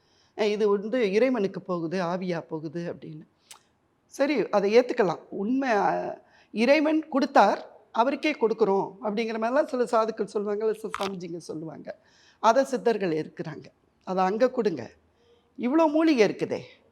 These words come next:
இதை போட்டு அதுக்குரிய மந்திரங்கள். இப்ப சயின்டிஃபிக்னு கேக்குறீங்க பாத்தீங்களா, இந்த யாகத்துல போடக்கூடிய எந்-, இப்ப போடக்கூடிய எந்த விதமான உணவுப் பொருள்களும் கிடையாது. செய்பவர்களின் தவ வலிமை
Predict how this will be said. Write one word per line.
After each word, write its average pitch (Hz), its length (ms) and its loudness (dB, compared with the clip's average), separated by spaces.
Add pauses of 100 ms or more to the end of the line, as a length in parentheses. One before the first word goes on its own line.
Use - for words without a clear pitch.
(500)
இதை 240 220 2
போட்டு 269 640 0
அதுக்குரிய 226 500 0
மந்திரங்கள். 180 560 0 (500)
இப்ப 214 180 -4
சயின்டிஃபிக்னு 233 640 -4
கேக்குறீங்க 196 400 -2
பாத்தீங்களா, 180 420 -4 (640)
இந்த 226 240 4
யாகத்துல 262 560 2
போடக்கூடிய 233 600 0 (140)
எந்-, 214 360 -2
இப்ப 208 320 0
போடக்கூடிய 254 480 2
எந்த 202 340 0
விதமான 220 600 -4
உணவுப் 220 300 -6
பொருள்களும் 190 420 -4
கிடையாது. 160 380 -6 (1600)
செய்பவர்களின் 240 760 4
தவ 208 280 2
வலிமை 165 360 -4